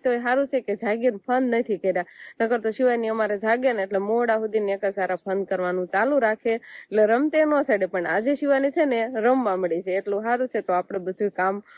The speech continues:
ફટાફટ થઈ રહે ને હવારમાં તો આપણે ઘરકામ તો બધાયને હોય જ તે, અને શિવાનીના પપ્પાને ઈ બધા પાછા મોડા મોડા ઉઠતા હોય, અમારે બાયું માણા બધાય વહેલા જાગી જતા હોય. આજે તો હજી સુરજ દાદા ઉગ્યા નથી, એટલા વહેલા આપણે ઉઠી ગયા તા, એટલે ફટાફટ નવરા થઈ જઈશું.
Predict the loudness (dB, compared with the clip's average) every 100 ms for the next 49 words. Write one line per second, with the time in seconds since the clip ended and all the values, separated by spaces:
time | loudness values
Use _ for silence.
0 | _ 0 2 2 2 0 0 0 0 2
1 | 0 0 0 2 2 2 -2 0 -2 -2
2 | -2 -2 -2 0 -2 -2 -2 0 2 2
3 | 2 2 4 4 4 2 0 0 -8 -6
4 | 0 0 0 0 2 0 -2 -2 -2 0
5 | 0 -2 -2 -2 -2 -2 2 6 6 4
6 | 2 0 0 -2 0 2 2 0 0 2
7 | 2 2 0 -2 -2 0 0 2 0 2
8 | 2 2 0 -2 0 0 0 0 0 -2
9 | -2 4 6 6 6 6 6 4 6 6
10 | 6 4 6 6 6 6 6 6 4 4
11 | 4 4 4 4 6 8 6 4 2 2
12 | 2 2 4 4 6 4 4 0 -4 -4
13 | 0 0 2 0 2 2 4 2 2 4
14 | 4 4 0 0